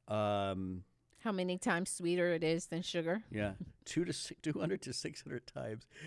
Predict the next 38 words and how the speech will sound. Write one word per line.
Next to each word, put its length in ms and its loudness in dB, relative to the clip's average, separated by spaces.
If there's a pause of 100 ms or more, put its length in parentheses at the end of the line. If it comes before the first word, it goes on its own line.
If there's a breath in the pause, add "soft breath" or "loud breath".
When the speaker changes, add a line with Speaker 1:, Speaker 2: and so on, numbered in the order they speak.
(140 loud breath)
Speaker 1:
And 120 8
then 100 12
you 100 12
have 100 10
monk 380 6
fruit 300 8
and 80 4
stevia 580 6
Speaker 2:
Yeah, 160 10
Speaker 1:
there. 220 8
Speaker 2:
monk 220 8
fruit's 280 4
pretty 300 4
good. 320 8
I 160 4
just 340 -2
went, 300 0
we 100 0
didn't 220 -2
give 140 0
monk 280 0
fruit 340 -2
that 200 2
much 480 -4
Speaker 1:
Yeah. 60 0
Speaker 2:
attention 640 10
<laughs> 60 0
during 340 10
this 200 2
talk, 340 6
but 160 -2
just, 300 0
you 180 0
know, 160 4
if 220 2
you 80 10
Speaker 1:
It, 20 12
it's 80 2